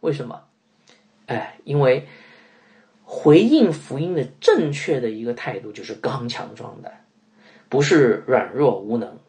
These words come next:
是刚强壮胆哈。这就是我们对福音的回应，我们属灵征战的态度。不过在这里我要请大家留意，这节经文解读的时候一定要小心。我们不是靠自己刚强壮胆，而是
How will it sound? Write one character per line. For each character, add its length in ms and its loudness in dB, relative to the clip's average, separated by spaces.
是 100 -12
刚 300 -2
强 200 -14
壮 200 -16
胆 120 -18
哈。 160 -20
这 100 -2
就 100 -6
是 120 -2
我 120 0
们 320 -8
对 140 4
福 200 -4
音 140 -2
的 80 -4
回 180 -10
应， 180 -12
我 120 -10
们 120 -10
属 240 -10
灵 160 -16
征 160 -6
战 140 -8
的 80 -18
态 220 -14
度。 120 -18
不 120 4
过 120 4
在 160 -2
这 140 0
里 100 0
我 200 -6
要 60 -8
请 220 -14
大 120 -14
家 140 -12
留 380 -12
意， 260 -18
这 140 -4
节 160 -2
经 300 -4
文 220 -4
解 320 -6
读 160 -8
的 120 0
时 160 -8
候 200 -14
一 120 -16
定 140 -8
要 120 -8
小 200 -12
心。 180 -16
我 140 6
们 140 6
不 120 -2
是 140 -6
靠 180 -2
自 280 0
己 140 -8
刚 220 -2
强 160 -8
壮 180 -8
胆， 300 -12
而 220 -8
是 460 -10